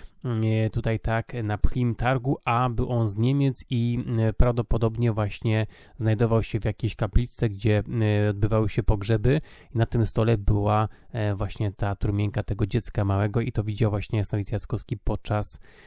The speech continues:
e, pracy tym przy stole, mimowolnie, tak, no nie skupił się, jeśli chodzi o wizję konkretnie w stosunku do tego stołu. Natomiast tak,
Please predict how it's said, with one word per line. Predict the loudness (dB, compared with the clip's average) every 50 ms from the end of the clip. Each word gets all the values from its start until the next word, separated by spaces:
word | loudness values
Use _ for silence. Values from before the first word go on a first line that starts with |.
| -20 -12 -6
e, | -4 -2 0 0 0 -2 -2
pracy | 0 _ 2 2 2 0 0 -2 0
tym | 0 0 -2
przy | 0 -2 -4 -4
stole, | -4 -4 -4 -4 -4
mimowolnie, | -2 -2 0 2 2 2 4 4 4 4 4 2 0
tak, | -2 -4 -6 -4
no | -4
nie | -4 -4
skupił | -4 -6 0 0 0 0 0
się, | -2 -4 -4
jeśli | -4 -4 -4 -4
chodzi | -4 -2 -2
o | -4
wizję | -4 -4 -8 -4 -4 -6 -6
konkretnie | -4 -8 -8 -6 -6 -6 -6 -4 -4 -4 -4
w |
stosunku | -6 -8 -8 -8 -8 -6 -6 -6
do | -6
tego | -6 -6 -6 -6 -8
stołu. | -6 -4 -4 -2 -2 -4 -4 -8 -18 -20 -20 -20 -20 -20 -20 -20 -14 -4
Natomiast | -2 -2 0 0 0 -2 -2 -2
tak, | -4 -4 -4 -6